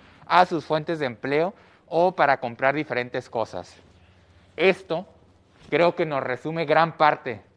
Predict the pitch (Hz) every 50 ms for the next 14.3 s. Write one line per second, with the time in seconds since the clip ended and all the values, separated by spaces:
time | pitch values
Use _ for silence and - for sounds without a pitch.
0 | _ - 113 127 123 123 120 - 120 107 - 135 139 147 165 180 - _ _ _
1 | _ _ _ _ - 143 156 156 151 - 151 151 151 156 151 151 139 123 117 127
2 | 123 120 117 127 139 143 143 139 - 147 139 135 147 143 143 143 - 123 107 107
3 | 110 110 120 123 131 131 120 - 110 101 113 131 147 170 170 - - - _ _
4 | _ _ _ _ - 160 156 156 156 151 - 233 233 226 - 226 220 214 - -
5 | - - 160 147 - 151 143 139 - - 160 170 185 196 190 - - - _ _
6 | _ _ _ - 135 147 151 151 156 156 156 - 170 160 151 139 139 - 127 127
7 | 127 127 147 156 156 147 - 180 190 208 202 185 - 160 - 135 135 - 147 139
8 | - 147 143 139 143 143 131 127 117 117 127 131 139 143 143 - 147 135 - 135
9 | 117 110 107 120 135 147 175 196 190 - - - - _ _ - 143 131 131 135
10 | 131 127 117 101 - _ _ - 117 104 - 113 104 - - 113 120 123 127 131
11 | 135 127 127 131 123 - 131 127 123 - 131 127 127 123 117 120 120 - 139 135
12 | 147 151 165 180 180 175 175 160 147 123 120 113 123 123 123 127 131 131 127 135
13 | 131 - 139 127 131 123 117 107 - 131 123 123 135 139 - 135 131 131 135 139
14 | 151 160 160 - 190 190